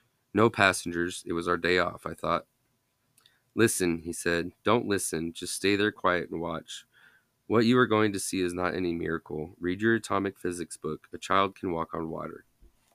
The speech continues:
He told me this as though he didn't notice the water was even there. He turned and walked out some yards from shore, and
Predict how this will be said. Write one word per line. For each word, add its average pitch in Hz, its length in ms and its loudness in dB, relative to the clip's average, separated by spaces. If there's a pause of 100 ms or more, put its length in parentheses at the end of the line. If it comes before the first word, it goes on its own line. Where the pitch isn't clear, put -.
(800)
He 101 120 -2
told 139 260 2
me 98 120 4
this 85 340 0
as 92 160 -6
though 98 180 2
he 101 180 -2
didn't 98 380 0
notice 90 340 -2
the 90 120 -4
water 90 280 0
was 90 220 -6
even 80 240 -8
there. 80 240 -6 (1000)
He 104 140 0
turned 135 340 4
and 120 140 6
walked 104 260 4
out 95 180 4
some 104 180 0
yards 90 300 2
from 104 160 -4
shore, 82 520 -2
and 85 280 -4